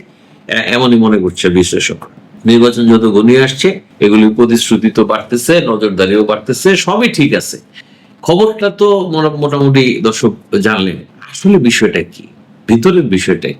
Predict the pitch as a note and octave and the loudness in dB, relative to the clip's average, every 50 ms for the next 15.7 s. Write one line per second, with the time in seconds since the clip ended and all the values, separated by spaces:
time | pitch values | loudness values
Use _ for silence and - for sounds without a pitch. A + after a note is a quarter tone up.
0 | _ _ - - - D3+ F3 E3+ E3+ A3 B3 C4+ C4 G#3 B3 A#3+ G#3+ E3+ D3 C#3 | _ _ -20 -4 0 0 0 2 2 0 0 0 -2 0 2 2 2 2 2 0
1 | - - A2+ G2 - F#2+ F2 - D#2+ F2+ G2+ - D#3 C#3+ - B2 A2+ G#2+ C3+ C#3+ | 0 0 -2 -2 -2 -4 -6 -6 -8 -8 -8 -8 -8 -6 -4 -4 -2 0 2 2
2 | D#3 D#3 E3 F3 F#3+ F#3 F#3 - - - - - - F#3 F#3 - - _ _ _ | 2 4 4 4 2 2 -2 -6 -8 -8 -4 0 0 0 -2 -2 -10 _ _ _
3 | - A#3 A3+ A#3 - A3 G#3+ G3+ G#3 G#3 G#3 G#3+ G#3+ G#3+ G#3+ - - - C3 C3+ | 2 2 2 4 2 2 2 2 2 2 4 4 2 2 0 -4 -8 -8 -2 0
4 | D#3 F3 G3 G3 G3 G3 F#3+ F3+ - - _ _ - F#3 F3 F3 E3+ E3+ D#3 D3+ | 0 2 2 0 0 -2 -4 -4 -4 -8 _ _ -2 0 0 0 0 -2 -2 -2
5 | D3 D3 D#3+ D#3 - - - - E3+ E3 D#3+ D#3+ D3 D#3+ D3+ - - - - - | -2 -2 -2 -4 -4 -8 -8 -4 -4 -2 -2 -2 -2 -2 -2 -4 -6 -4 0 2
6 | D#3+ D#3 D3+ D3+ C#3+ C#3+ D3 C#3+ C#3+ C#3 C#3 C3+ D#3 D#3 D3+ D3+ D3+ D3 C#3+ - | 4 4 4 4 4 4 4 4 2 2 0 2 2 2 4 4 2 2 0 -6
7 | - _ C#3 C3+ C3 B2+ B2+ B2 A#2+ A#2+ A#2+ - - - _ _ _ _ _ - | -4 _ 2 2 4 4 2 4 4 2 2 0 -6 -12 _ _ _ _ _ 0
8 | B2 B2+ D#3 D3 D3+ D#3 D#3+ C#3+ C#3+ C#3+ C#3 C3+ C3 B2+ B2 A2+ A#2 C#3+ D#3 E3+ | 2 2 2 2 2 0 -2 0 0 0 0 0 0 0 -2 -2 -4 -6 -6 -6
9 | E3+ E3+ D#3 D3 C#3 C3+ C3+ C3 B2+ A#2 - C3+ C#3 C#3 C#3 - C#3+ C3+ C3 B2+ | -4 -2 -2 -2 0 -2 -2 -2 -2 -2 -2 -4 -4 -4 -4 -4 -2 -2 -2 -2
10 | B2+ A#2+ A#2 A2 A2 G#2+ F#2+ G2 A2+ B2+ C#3 C#3 C#3 - A#2+ G#2+ G2 G2 A#2 C3 | -2 -2 -2 -2 -2 -4 -2 -2 -2 0 0 -4 -6 -2 -2 -2 0 2 2 2
11 | C#3+ C#3 C#3 C#3 C#3 B2+ A#2+ A#2+ B2 A#2+ - - - - _ _ G#2 A2 A#2+ B2 | 2 0 2 2 2 4 4 2 2 0 -6 -16 -20 -20 _ _ -4 -2 -2 0
12 | B2 A#2+ A#2 A2+ A2 A2 G#2 A#2+ A#2 - - F3 F3 F3 F3+ D#3+ - - - D3+ | 0 0 0 -2 -4 0 0 0 0 2 2 2 4 4 4 2 0 -2 -2 -2
13 | C#3+ C3 C3 B2 A#2 A#2+ A2+ A2+ A2 A2 B2 C3+ E3+ G3 G3+ F#3 E3+ C#3 C#3+ A#2 | -2 -2 -2 -4 -4 -2 -2 0 0 0 0 0 0 0 2 0 2 0 -2 -2
14 | - F#2+ F2+ - - G2+ F2 F2+ - - D#2+ D2 C2+ C#2+ A2+ C3 F3 G3+ A3 G3+ | -2 -2 -2 0 0 -2 -4 -4 -6 -8 -6 -6 -6 -4 -2 0 0 0 0 -2
15 | - F#3+ - - G#3+ F#3 G3 G#3 G3+ - - G#3+ G#3+ | -2 -4 -2 0 2 2 2 2 2 2 0 0 0